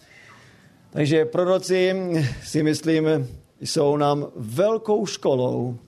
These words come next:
aby nám ukázali, co je to podstatné v životě. A že to nejpodstatnější je pěstování vztahu. Vztahu s Bohem a potom opravdových, hřejivých vztahů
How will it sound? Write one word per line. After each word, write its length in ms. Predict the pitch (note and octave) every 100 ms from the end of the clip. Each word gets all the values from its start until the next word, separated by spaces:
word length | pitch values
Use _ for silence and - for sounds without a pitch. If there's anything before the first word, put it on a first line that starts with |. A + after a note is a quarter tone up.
| - -
aby 160 | D3 D3+
nám 200 | D3 C#3+
ukázali, 680 | C3+ D#3+ D#3+ D#3 D#3 D#3 D3+ - _
co 200 | - F3+
je 140 | F#3+
to 180 | G3 D#3+
podstatné 920 | B2 - E3 D#3+ - D#3+ D#3 C#3+ C3+
v 40 | A#2
životě. 580 | A#2+ A#2 A#2+ - G#2 F#2 _ _ _ _ _ -
A 80 | -
že 140 | C#3 C#3+
to 140 | A#2+
nejpodstatnější 1120 | B2+ C3 D#3 - E3+ D#3 E3+ D#3+ C3+ E3+ D#3 - - -
je 140 | C3+ C3+
pěstování 800 | C#3 D3+ - D3+ C#3 C3+ C3 C3
vztahu. 640 | - - D3 B2+ A2 F2+ - - - -
Vztahu 440 | - - D3 A#2 A#2+
s 120 | A#2+
Bohem 560 | D#3 D#3 G#3 A#3+ C4+ B3 - - - -
a 80 | C#3+
potom 340 | F3 E3+ D#3
opravdových, 1160 | - F3+ F#3+ G#3 G3+ F#3+ G#3 G#3 G#3+ A3+ - - _ - -
hřejivých 840 | A#2+ A#2+ F3 F#3 F3 E3+ F3 -
vztahů 600 | - - D#3 D3+ C#3+ D3